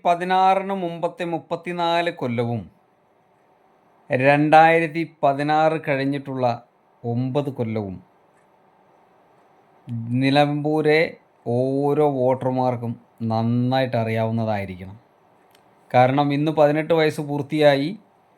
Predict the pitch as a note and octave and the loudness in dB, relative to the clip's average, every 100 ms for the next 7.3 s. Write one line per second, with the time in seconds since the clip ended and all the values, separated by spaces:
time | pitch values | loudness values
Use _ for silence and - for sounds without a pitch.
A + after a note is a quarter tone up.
0 | _ _ - B2+ C#3+ D#3 - E3+ E3+ - | _ _ -6 2 4 2 0 -4 -4 -6
1 | _ _ _ _ _ _ _ _ _ _ | _ _ _ _ _ _ _ _ _ _
2 | _ _ - D3+ C#3+ D#3 D#3 D3+ D3 C3 | _ _ -4 0 4 4 6 4 2 0
3 | F3 E3+ D#3+ D3+ D3+ C#3+ C#3+ C#3+ E3+ - | 0 0 0 0 -2 -4 -2 2 2 2
4 | - _ _ _ _ _ _ - B2 C#3 | -8 _ _ _ _ _ _ -6 -2 0
5 | C#3 E3+ F#3+ F#3 F#3+ F3+ E3+ D3+ D3 E3 | 4 6 6 4 0 0 -2 -4 -2 -2
6 | F3 E3 D3+ C#3+ - D#3 D3 C#3+ C3 D3 | -2 0 2 2 0 -4 -4 -6 -4 -2
7 | C3+ A2 | 0 0